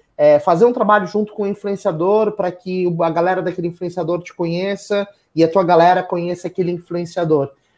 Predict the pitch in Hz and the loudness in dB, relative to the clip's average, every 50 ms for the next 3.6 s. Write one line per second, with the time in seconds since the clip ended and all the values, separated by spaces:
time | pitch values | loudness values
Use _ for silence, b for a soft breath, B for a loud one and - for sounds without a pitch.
0 | _ _ _ _ 156 170 185 190 170 180 196 190 - 214 208 208 208 233 247 262 | _ _ _ _ 0 2 2 4 4 2 2 2 2 4 4 4 4 4 4 4
1 | 285 262 - - 202 196 208 220 214 - 190 170 170 160 156 160 160 160 170 165 | 4 2 2 2 2 2 2 0 -2 -2 -4 -4 0 2 2 4 4 2 0 -2
2 | 170 - 175 160 147 - - 185 202 214 202 165 - - - 165 170 175 165 151 | -4 -4 -4 -4 -4 -4 -4 -4 -4 0 0 0 0 0 -2 -4 -2 -2 -2 -4
3 | 147 139 - - 160 160 160 151 147 135 123 b | -4 -6 -4 0 2 4 6 6 6 4 2 b